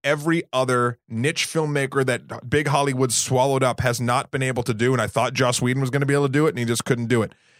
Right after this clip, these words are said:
Peter Jackson has hung in the Hollywood machine for six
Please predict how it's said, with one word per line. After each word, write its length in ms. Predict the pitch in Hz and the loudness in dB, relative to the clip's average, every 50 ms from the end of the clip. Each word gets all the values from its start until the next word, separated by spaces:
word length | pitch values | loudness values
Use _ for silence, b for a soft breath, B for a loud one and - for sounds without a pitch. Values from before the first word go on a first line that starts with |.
| b b b b b b _ _ | b b b b b b _ _
Peter 260 | - 202 240 269 302 | -2 0 2 2 2
Jackson 440 | 269 180 202 208 214 226 - - 175 | 4 4 4 4 4 2 2 2 2
has 180 | 160 165 156 - | 4 4 2 2
hung 400 | - - - 185 190 196 196 208 | -2 0 2 2 4 2 2 0
in 180 | - 170 165 | 0 0 0
the 80 | 151 131 | 0 2
Hollywood 420 | 123 156 165 175 175 165 160 160 | 2 4 4 4 4 4 2 2
machine 400 | 151 156 143 - - 170 156 151 | 2 0 0 0 2 2 0 0
for 180 | 139 135 - 127 | 0 -2 -2 0
six 600 | 127 - - - - - 202 202 - - - - | 0 0 0 0 2 2 2 2 0 -4 -6 -6